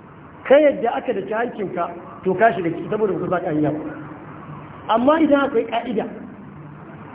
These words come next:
ka je ka dawo, ka gane an daki hancinka, wannan ƙa'idar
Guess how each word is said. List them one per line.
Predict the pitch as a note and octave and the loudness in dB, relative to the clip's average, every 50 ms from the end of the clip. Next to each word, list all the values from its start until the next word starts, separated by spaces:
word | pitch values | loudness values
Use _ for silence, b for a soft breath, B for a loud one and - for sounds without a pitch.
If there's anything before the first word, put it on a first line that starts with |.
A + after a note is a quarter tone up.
| - - | 0 4
ka | A#3 C4+ | 4 6
je | A3 C4+ C#4 C#4 | 6 6 6 6
ka | C4+ C4 | 6 6
dawo, | B3+ C#4 C4+ C#4 C#4 C#4 C4+ - - - - - - - - | 8 8 8 8 8 8 6 4 0 -6 -10 -12 -16 -8 -4
ka | - C4 | -2 0
gane | G#3 C#4 C#4+ D4 C#4 C#4+ C#4 | 2 4 4 4 2 2 0
an | C4 | -2
daki | B3+ B3+ B3+ A3+ | -2 -2 0 2
hancinka, | A#3+ B3+ - - A#3 F3+ - F3+ D3+ - - - - - - - - - - - | 2 2 2 2 0 0 0 -2 -4 -4 -8 -12 -14 -16 -16 -18 -18 -16 -10 0
wannan | E3 A#3 D#4 D#4 C#4+ C4 B3+ B3+ C4 | 4 6 6 6 6 4 4 2 0
ƙa'idar | B3+ C4 C#4 C4 C4 B3 - | -2 -2 -2 0 0 0 0